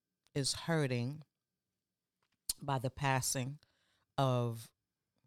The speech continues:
rapper, actor, and I'm gonna go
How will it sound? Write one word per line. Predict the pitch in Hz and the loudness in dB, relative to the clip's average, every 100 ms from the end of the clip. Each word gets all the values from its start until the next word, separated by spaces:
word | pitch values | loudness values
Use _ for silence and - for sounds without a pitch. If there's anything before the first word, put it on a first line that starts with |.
| - | -6
rapper, | 123 139 139 - 123 170 - _ _ _ _ _ _ _ _ _ _ _ _ _ - | 4 6 6 2 0 0 -6 _ _ _ _ _ _ _ _ _ _ _ _ _ 0
actor, | 147 127 - 131 123 156 - _ _ _ _ _ _ _ _ _ _ _ _ _ _ _ _ _ - | 4 2 0 -2 -2 -2 -10 _ _ _ _ _ _ _ _ _ _ _ _ _ _ _ _ _ -4
and | 147 | 0
I'm | 170 | 0
gonna | 180 | 0
go | 143 | -2